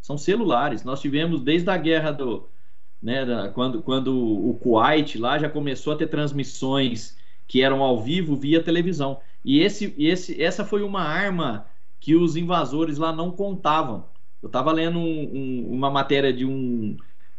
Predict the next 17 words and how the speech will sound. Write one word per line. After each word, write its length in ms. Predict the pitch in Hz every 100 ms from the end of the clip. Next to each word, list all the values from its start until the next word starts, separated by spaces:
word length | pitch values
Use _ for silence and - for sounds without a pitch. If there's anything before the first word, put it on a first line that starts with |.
| -
de 60 |
um 60 | 165
cara 240 | - 185
internacional 640 | 175 170 151 147 143 143 143
aí 140 | 147
falando 480 | 143 123 127 135 127
que 100 | -
ele 220 | 135 110 131
estuda 380 | - 160 151
geopolítica 680 | 123 139 135 123 123 131 -
e 100 | 120
ele 100 | 135
falando 400 | 143 147 147 151
disso. 420 | 151 123 156 - - - -
É 100 | - 135
uma 200 | 147 147
arma 640 | 151 170 165 147 127